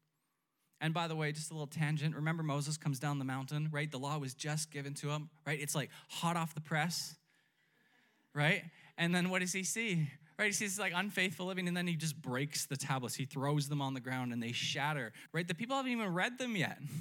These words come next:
<laughs> right? And they're already broken. I think as they, I, I think as he breaks them, it's symbolic that they were broken <laughs> before they were even read, right? What we have is so much better.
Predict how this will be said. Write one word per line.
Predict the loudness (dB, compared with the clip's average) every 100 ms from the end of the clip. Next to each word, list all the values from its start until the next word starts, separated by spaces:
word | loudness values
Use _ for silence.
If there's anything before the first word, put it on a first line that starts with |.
| -8 -18
<laughs> | _ _ -20 -4
right? | 0 0
And | 0
they're | -2 0
already | 0 2 0 0
broken. | -2 2 2 2 2 2 0 -8 -18 _ _ _ -2
I | 0
think | 2 0
as | -2
they, | 2 0 2
I, | -2 2
I | 0
think | 2 0
as | 0
he | 0
breaks | 2 4 4 2 -2
them, | 0 0
it's | 0
symbolic | 2 4 4 4 4 2 0 -2
that | -4 0
they |
were | 2 2
broken | 2 2 2 0 -2 0
<laughs> |
before | -2 2 2
they | 2
were | 0
even | -2 -4 -8
read, | -8 -12 -14 -20 -20 -20 -20 -20 -20 _ _ _ _ _ 0
right? | 2 2 -2 0
What | 2
we | 4 4
have | 6 4 4
is | 2
so | 2 2 2 2 0 -2 -8 -20 -4
much | 0 2 2 0 -4 -4 -10 -16 -2
better. | 0 2 0 -2